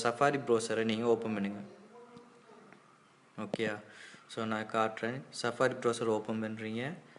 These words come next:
லிங்க் வந்து நீங்க இதுல வந்து பேஸ்ட் பண்ணணும். சரியா?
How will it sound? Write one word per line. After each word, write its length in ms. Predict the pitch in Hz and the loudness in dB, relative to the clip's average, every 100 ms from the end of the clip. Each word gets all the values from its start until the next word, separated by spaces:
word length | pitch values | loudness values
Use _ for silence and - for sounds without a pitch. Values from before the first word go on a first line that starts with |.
| - _ 113 | -20 _ -4
லிங்க் 340 | 120 135 135 | -2 0 0
வந்து 200 | 127 120 | 0 0
நீங்க 320 | 117 117 110 | 0 0 0
இதுல 40 | 113 | 0
வந்து 440 | 110 135 151 - - | 0 -2 -4 -6 0
பேஸ்ட் 280 | 123 123 117 | 0 0 2
பண்ணணும். 440 | 98 98 104 104 - - - - - - _ _ - - - - - _ - | 4 2 0 -6 -16 -20 -20 -20 -20 -20 _ _ -20 -20 -20 -20 -20 _ -18
சரியா? 280 | 123 110 113 | -8 -6 -6